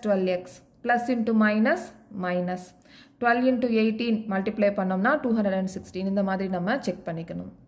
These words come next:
ஓகே. So, நெக்ஸ்ட் இந்த எக்ஸையும் ட்வெல்வையும் சேர்த்து ஒண்ணா போட்டலாம். எக்ஸ் plus ட்வெல்வ், எக்ஸ் மைனஸ் எயிட்டீன், எக்ஸ் மைனஸ் எயிட்டீன் சேர்த்து ஒண்ணா போட்டலாம். எக்ஸ் minus eighteen is equal to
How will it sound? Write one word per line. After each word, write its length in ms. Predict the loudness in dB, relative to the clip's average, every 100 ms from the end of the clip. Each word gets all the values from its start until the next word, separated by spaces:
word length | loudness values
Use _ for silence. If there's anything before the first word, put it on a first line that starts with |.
| _ -6
ஓகே. 160 | -4 -4 -10 -20 -20 -20 -14
So, 60 | -6 -4
நெக்ஸ்ட் 280 | -4 -4 0 0 0 -14 -20 _ _ _ -4
இந்த 140 | 0 2 0
எக்ஸையும் 420 | 2 2 2 2
ட்வெல்வையும் 480 | 2 2 2 -2 -2
சேர்த்து 260 | -4 -2 -2 0
ஒண்ணா 200 | 0 -2 -2
போட்டலாம். 400 | -4 -2 -4 -4 -6
எக்ஸ் 200 | -6 -10
plus 220 | -6 -6 -6 -6
ட்வெல்வ், 340 | 0 0 0 -4 -16 -20 _ _ _ _ -6
எக்ஸ் 180 | -4 0 0
மைனஸ் 300 | 2 0 0
எயிட்டீன், 280 | 0 0 0 -2
எக்ஸ் 180 | -2 0
மைனஸ் 260 | 0 0 -2
எயிட்டீன் 280 | -2 -2 -4 -2
சேர்த்து 260 | -2 -2 0 0
ஒண்ணா 180 | 0 -2
போட்டலாம். 400 | -4 -4 -4 -4 -4
எக்ஸ் 200 | -6 -4 -2
minus 300 | 0 -2 -2 -2
eighteen 340 | -2 0 -2 0 0
is 100 | 0 -2
equal 280 | -2 -4
to 60 | -2